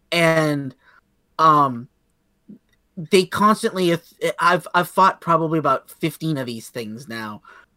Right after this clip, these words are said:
Um, the, the, the only, my only gripe thus far is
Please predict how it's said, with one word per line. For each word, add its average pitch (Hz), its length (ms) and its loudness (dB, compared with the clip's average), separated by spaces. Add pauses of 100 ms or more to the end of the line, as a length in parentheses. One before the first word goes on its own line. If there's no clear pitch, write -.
(120)
Um, 123 420 0 (560)
the, 170 240 -8
the, 185 200 -2 (100)
the 180 160 4
only, 208 260 2
my 196 240 0
only 202 240 0
gripe 202 240 2
thus 196 180 2
far 170 240 2
is 160 180 0